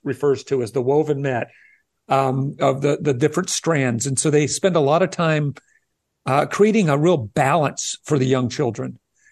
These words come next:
And the other piece that I just love so much is most of the early childhood settings down there,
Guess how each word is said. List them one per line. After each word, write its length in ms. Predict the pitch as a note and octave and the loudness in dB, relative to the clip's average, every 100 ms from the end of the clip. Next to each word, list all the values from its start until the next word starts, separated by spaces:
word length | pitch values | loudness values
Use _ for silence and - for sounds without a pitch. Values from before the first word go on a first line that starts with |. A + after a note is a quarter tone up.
| _ _ - | _ _ 0
And 120 | D#3+ | 4
the 100 | G#3+ | 4
other 140 | A#3 | 2
piece 320 | - G#3 F3+ | 0 0 0
that 120 | D3+ E3 | 0 -2
I 120 | C#3 | 0
just 340 | F3 F3+ - | 0 0 0
love 240 | D3 D3+ B2 | 0 0 0
so 180 | - | 0
much 220 | E3 D#3 D3 | 0 0 -2
is 140 | A2+ | 0
most 360 | C3+ E3+ G#3+ F3+ | 4 4 4 0
of 100 | D3 | 0
the 100 | D3+ | 2
early 260 | D#3+ D3+ | 2 2
childhood 420 | C3+ D#3 C#3+ C3 | 2 0 2 0
settings 360 | - E3 D3+ B2 | -2 -2 0 -2
down 300 | C#3+ C3 B2 | -2 0 0
there, 380 | A#2 A#2+ A#2 | 0 0 -2